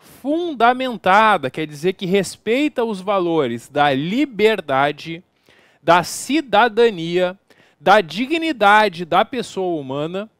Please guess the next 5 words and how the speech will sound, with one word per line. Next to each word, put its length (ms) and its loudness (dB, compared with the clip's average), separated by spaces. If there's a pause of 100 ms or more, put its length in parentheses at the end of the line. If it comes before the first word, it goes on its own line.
(340)
dos 160 -10
valores 460 4
sociais 600 -2
do 120 -18
trabalho, 720 -4